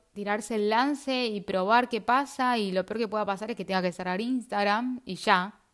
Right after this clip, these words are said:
tipo, no es la muerte de nadie, a quedarme con la duda de qué hubiera pasado si, ¿no? Y, mm, y nada, eso me parece que, que es súper importante para tenerlo en cuenta y, y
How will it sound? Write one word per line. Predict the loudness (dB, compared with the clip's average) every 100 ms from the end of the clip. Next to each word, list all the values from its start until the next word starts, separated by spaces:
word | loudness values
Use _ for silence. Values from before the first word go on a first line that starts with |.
| -20 -16 -12
tipo, | -10 -6
no | -2
es |
la | 0
muerte | -2 -4 -4
de | -2
nadie, | 0 -2 -2 -4 -8 -16 -20 -20 -20 -20 _
a | -4 2
quedarme | 6 6 6
con | 4
la |
duda | 4 2
de | 0 -2
qué | -8
hubiera | -4 -2 -2 -2
pasado | -8 -10 -10 -8 -10
si, | -8 -6 -6
¿no? | -8 -8 -10 -14
Y, | -12 -10 -8 -8 -10 -10
mm, | -12 -12 -12 -16 _ -20 -20 _
y | -4
nada, | -2 -2 -6
eso | -8 -8
me | -6
parece | -6 -6 -8 -10
que, | -6 -6 -6 -8 -10 -14 _ _ _ -4
que | 0 2
es | 0 -2 -8 -12 -16 _ _ -14
súper | -8 -2 2 2
importante | 0 -2 -2 -4 -2 -2 0
para | 0 0
tenerlo | -2 -4 -6
en | -6
cuenta | -6 -6 -6 -4 -4
y, | -6 -8 -8 -8 -8 -8 -10 -10 -12 -14 -20 _ _ -16
y | -12 -8 -8 -10